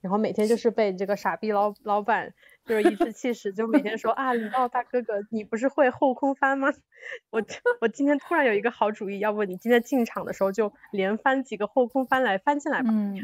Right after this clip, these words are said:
Speaker 1: 然后，呃，那小孩在下面起哄说：“啊，感觉好棒。”然后李道当时那个脑子里 <laughs> 就一排黑线就闪过，可能就会突然展现出那种社-，社畜非常悲凉的一面，就是，
Speaker 2: 嗯，
Speaker 1: 嗯，
Speaker 2: 对。
Speaker 1: 心里 <laughs> 马儿一皮，嘴上还要笑嘻嘻的那种。
Speaker 2: <laughs>
Speaker 1: 然后就，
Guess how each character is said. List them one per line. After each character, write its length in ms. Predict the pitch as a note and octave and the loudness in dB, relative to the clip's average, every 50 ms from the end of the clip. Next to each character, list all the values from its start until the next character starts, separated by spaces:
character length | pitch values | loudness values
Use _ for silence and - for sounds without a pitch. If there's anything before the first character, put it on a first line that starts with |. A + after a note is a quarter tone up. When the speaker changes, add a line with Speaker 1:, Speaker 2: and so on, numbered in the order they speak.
| G#3 A#3 | -10 -4
Speaker 1:
然 100 | - F#3 | 0 2
后， 60 | F#3 G3+ G#3 G#3 - - - - | 2 2 2 -2 -6 -12 -12 -8
呃， 60 | - G3+ | -6 -4
那 120 | G3 G3+ | -2 -2
小 180 | G3 - G3 E3+ | 0 2 0 2
孩 120 | F3+ E3+ | 2 0
在 40 | E3+ | -2
下 120 | E3+ - G3+ | -2 -4 -6
面 60 | F#3+ | -6
起 220 | F#3 - - F3+ | -8 -8 -12 -10
哄 180 | - - G#3 G3 | -4 -4 -4 -2
说 80 | F#3+ G#3+ - | -2 -4 -4
：“啊， 420 | C#4 D4+ D#4+ D#4+ D#4+ D#4+ D#4 D4 C#4 | -4 -4 -4 -4 -4 -2 -2 -2 0
感 140 | - B3 A#3 | 0 0 0
觉 80 | B3 B3 | 0 0
好 140 | - A#3+ | 0 -4
棒。” 200 | A3 - B3+ A3+ - _ - _ _ _ _ | -4 -2 -6 -6 -6 _ -20 _ _ _ _
然 100 | - G3 | -2 0
后 220 | G3+ G#3 G3+ F3+ D#3+ - _ _ G#3+ | 0 0 -2 -4 -8 -14 _ _ -8
李 140 | G#3+ F#3+ F#3+ | -6 -4 0
道 120 | G#3+ G#3+ G#3+ | 2 2 4
当 180 | G#3+ G#3+ G#3+ G#3+ | 4 2 0 0
时 160 | G#3 - G3+ | -2 -2 -2
那 140 | G3+ G#3+ G#3+ | 0 2 2
个 80 | A3 G#3+ | 2 2
脑 180 | G#3 F#3 - | 2 0 0
子 160 | G3 - G#3 | -2 -4 -4
里 400 | G#3 F#3+ B3 A3+ C#4+ D4+ E4 F#4+ - - _ | 0 2 2 2 0 0 -6 -12 -16 -16 _
<laughs> 120 | _ _ _ | _ _ _
就 120 | - B3 A3+ A3 - - - - - - - - - E4 - | -4 -4 -4 -4 -8 -14 -14 -18 -20 -18 -20 -16 -16 -4 0
一 80 | B3+ B3 | 0 0
排 200 | - - - B3+ | 4 6 4 4
黑 200 | - - B3 A#3+ | 6 4 2 2
线 180 | A#3+ - B3 | 4 2 2
就 80 | A3 G#3+ | 2 2
闪 260 | G#3+ - G3 - - - | 0 -2 -8 -10 -10 -12
过， 180 | - F#3 - - _ _ | -10 -10 -10 -10 _ _
可 140 | - - | -6 -4
能 140 | F#3 F3+ F3+ | -4 -4 -4
就 100 | F3+ - | -2 0
会 100 | G3+ G3 | 0 0
突 180 | G3 - - A3+ | 0 0 0 2
然 160 | G#3 F#3+ G3 | 2 2 2
展 160 | F#3+ - - F3 | 0 -2 -4 -2
现 200 | - G3 F#3 F#3 | -2 -2 -4 -4
出 200 | F#3 - - F#3 | -4 -4 -4 -4
那 140 | F#3 F#3 F3+ | -2 -2 -4
种 180 | F3 E3+ - - - _ _ _ | -6 -8 -8 -10 -14 _ _ _
社-， 260 | - - - - A3 | -14 -10 0 2 2
社 180 | G3+ - - G#3+ | 2 4 2 0
畜 120 | - G#3+ | 0 0
非 140 | G3+ - - | -2 -2 -2
常 160 | G#3+ G3+ F#3+ | -2 -2 -2
悲 140 | F#3 - G#3 | 0 0 2
凉 180 | G#3 F#3+ F3 E3+ | 2 2 0 0
的 80 | E3+ | -2
一 60 | E3 E3+ | -4 -4
面， 100 | F3 E3+ | -6 -8
就 100 | - F#3 | -8 -6
是， 120 | F3+ F#3+ | -4 -2
Speaker 2:
嗯， 340 | A#3+ G3 F#3 F#3 F3 F3 - - - | -2 -2 -4 -6 -10 -10 -14 -12 -8
Speaker 1:
嗯， 100 | G3 F#3 F3 | -6 -4 -4
Speaker 2:
对。 100 | F3+ F3+ F#3 | -4 -6 -6
Speaker 1:
心 380 | - - - - - G#3+ G#3 G3+ | -12 -12 -10 -4 0 0 2 2
里 200 | F#3 F3 F#3 G3 | 0 0 -2 -2
<laughs> 40 | F#3+ | -2
马 180 | G#3 G3 F#3 | -2 -2 -2
儿 80 | F#3+ G3+ | -4 -8
一 40 | G3 | -10
皮， 200 | - - - F#3 | -10 -12 -12 -10
嘴 160 | - G3 F#3 | -8 -8 -6
上 140 | - F#3+ F#3 | -6 -4 -4
还 80 | F#3 | -2
要 140 | F3 F3+ F#3+ | -2 -2 -4
笑 180 | F#3 - G#3 F#3+ | -2 -4 -4 -4
嘻 160 | - - F#3+ | -4 -8 -6
嘻 180 | - A#3+ - | -4 -4 -4
的 100 | F#3+ F#3 F3+ | -4 2 2
那 80 | D#4 | 2
种。 260 | D4+ - - C4+ C4+ - | 2 4 2 2 2 2
Speaker 2:
<laughs> 200 | _ _ - D4+ | _ _ -16 -8
Speaker 1:
然 100 | - - | -4 -2
后 60 | - D#4 | 0 2
就， 180 | B3 - - | 2 0 -2